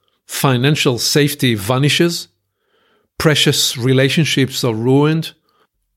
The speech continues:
and as we said, in some cases, there are devastating health consequences. There is one more critical awareness to consider in the supernova scenario,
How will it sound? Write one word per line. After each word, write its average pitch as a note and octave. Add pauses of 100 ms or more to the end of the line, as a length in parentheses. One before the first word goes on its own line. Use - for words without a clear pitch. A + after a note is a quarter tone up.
(100)
and C#3
as D3+
we G3
said, C#3
in C3
some D3
cases, C3 (120)
there C3
are B2+ (320)
devastating B2
health C3+
consequences. A2 (680)
There D#3
is A#2+
one G3+
more F3+
critical D#3+
awareness C3 (300)
to D3+
consider C3 (380)
in D3
the A#2+
supernova C3+
scenario, A#2